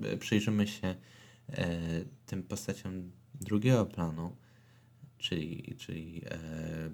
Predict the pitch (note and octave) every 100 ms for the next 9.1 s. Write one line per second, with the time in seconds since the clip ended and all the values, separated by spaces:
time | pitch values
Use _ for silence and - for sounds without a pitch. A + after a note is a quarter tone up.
0 | - - F2+ F2+ F2 E2+ - - E2 D#2
1 | - - - E2 E2 F2 E2 F2 F2 E2+
2 | E2+ - - - - - C#3 G2 D#2+ -
3 | - F2 E2+ - G#2 D2+ E2 F#2 - -
4 | F#2+ F2+ F2 - E2 E2 - F2+ - F2+
5 | - E2 E2 F2 F2+ F2 - - - -
6 | - - - - - - - - A2 G#2
7 | G#2+ - - - - - A#2+ C#3 - C#4
8 | C4 B2+ F#2+ - F2+ E2+ F2 E2+ E2 E2+